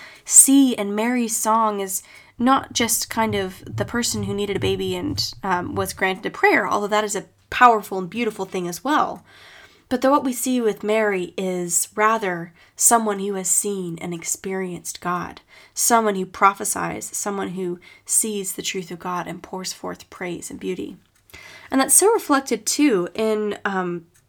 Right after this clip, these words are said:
the way that this, this passage thinks about the vision of the coming kingdom of God. It's really struck me this year, I've thought a lot about the phrase where she says, um, "His mighty arm has done great things. He has scattered the proud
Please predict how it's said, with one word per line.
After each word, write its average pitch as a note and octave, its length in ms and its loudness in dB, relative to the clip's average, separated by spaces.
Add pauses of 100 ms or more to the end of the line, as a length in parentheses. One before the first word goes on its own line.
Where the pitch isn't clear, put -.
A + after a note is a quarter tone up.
(120)
the G#3 160 0
way A#3 240 2
that G3+ 140 -4
this, - 400 -4 (480)
this G#3+ 200 -6
passage - 640 -4 (140)
thinks G#3 320 -6
about - 460 -6 (100)
the F#3+ 120 -4
vision G3+ 400 0
of G3 140 -12
the - 80 -14
coming G3 360 -6
kingdom F3+ 340 -6
of F#3 80 -10
God. F#3 460 -2 (1160)
It's B3 140 0
really D#4 220 8
struck - 360 0
me A3 100 0
this G#3 220 -4
year, G3+ 120 2
I've F3+ 180 2
thought - 260 2
a G#3 60 0
lot G3 240 0
about F#3+ 460 -6
the G3 80 -10
phrase G3+ 500 -4
where F3+ 260 -6 (300)
she - 180 -6
says, - 520 -8 (480)
um, G#3 140 -2
"His G3+ 180 -6
mighty A3+ 240 4
arm G#3 240 0
has F3+ 100 -6
done F#3 240 -8
great G3 300 -10
things. F#3 360 -6
He A3 100 -6
has G#3 120 -2
scattered A3 440 -2
the - 60 -12
proud F#3+ 540 -4